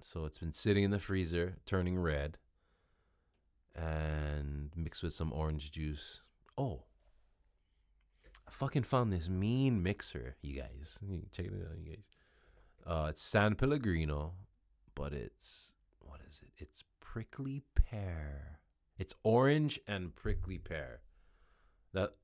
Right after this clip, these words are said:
that's what it is. It's a combo. Orange and prickly pear combo. Fucking amazing mixer. If you're into, like, you know, if you, if you need something to mix your vodka drink, fucking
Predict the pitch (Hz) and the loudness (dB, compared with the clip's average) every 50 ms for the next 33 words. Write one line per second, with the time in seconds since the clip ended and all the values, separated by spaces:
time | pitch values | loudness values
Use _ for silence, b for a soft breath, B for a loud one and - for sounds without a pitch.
0 | _ _ _ - 98 95 - - 85 67 62 60 - - - 82 82 80 - - | _ _ _ 0 0 0 0 0 -4 -4 -6 -8 -10 -12 -10 -6 -6 -4 0 2
1 | 95 85 80 69 - - - 95 98 107 117 120 117 107 117 107 95 - - 107 | 2 2 2 0 -4 -4 2 6 8 8 8 8 6 4 2 0 0 2 2 0
2 | 95 - - 101 - - - 78 69 67 64 - - 69 65 64 60 58 58 - | 0 0 -2 -4 -2 0 0 0 0 0 -4 -6 -6 -6 -6 -6 -8 -10 -12 -16
3 | - - b b b b b b b b b b b b b b - 104 98 - | -16 -18 b b b b b b b b b b b b b b 2 2 2 4
4 | - 101 92 85 85 82 - _ _ _ _ - 95 90 85 82 82 80 80 80 | 4 2 2 2 2 -2 -6 _ _ _ _ -4 -2 -2 0 0 -2 -2 -2 -2
5 | 80 80 82 76 78 78 73 71 71 69 67 - - - - - - - - - | -2 -2 -2 -2 -2 -2 -2 -2 -4 -6 -8 -10 -12 -12 -12 -12 -12 -12 -14 -10
6 | - - 90 90 87 82 - - 82 76 71 65 58 52 - - 64 - - - | -6 -4 -2 -2 -2 -4 -4 -4 -4 -4 -2 -4 -6 -8 -10 -12 -12 -10 -10 -10
7 | 76 80 - _ _ _ _ _ _ _ - 87 90 78 104 - - - - 101 | -12 -14 -14 _ _ _ _ _ _ _ -6 -4 -2 -2 -2 -2 -4 -8 -8 -2
8 | - 101 104 107 104 - 113 107 104 98 98 101 101 - - 104 98 85 92 90 | 0 2 2 2 2 2 2 2 4 2 2 2 0 0 0 -2 -2 0 0 0
9 | 90 90 - - 101 92 95 95 95 - - - - - 73 71 67 - - - | 0 0 -2 -4 -4 -2 -2 -2 -2 -4 -6 -10 -6 -4 -2 -2 -2 -4 -8 -14
10 | - - - - - | -16 -14 -16 -16 -18